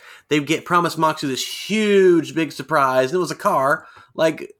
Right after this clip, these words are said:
cool. Like, to him, it's probably a big deal. But do any of us care about that? No. None of us care. So I just,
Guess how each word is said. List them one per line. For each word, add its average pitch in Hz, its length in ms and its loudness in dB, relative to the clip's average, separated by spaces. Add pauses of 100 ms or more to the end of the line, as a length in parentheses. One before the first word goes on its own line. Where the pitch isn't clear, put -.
cool. 123 420 0
Like, 113 240 -2
to 147 80 -8
him, 196 280 0
it's 131 80 -2
probably 131 360 0
a 120 40 -2
big 110 220 -4
deal. 110 360 -2 (260)
But 123 120 -6
do 139 80 -2
any 156 280 0
of 131 140 -2
us - 240 0
care 156 300 -4
about 165 280 0
that? 196 280 0 (240)
No. 147 260 0 (460)
None 175 120 2
of 190 80 2
us 175 100 -4
care. 101 240 -6 (580)
So 131 220 -4
I 147 140 0
just, - 380 -6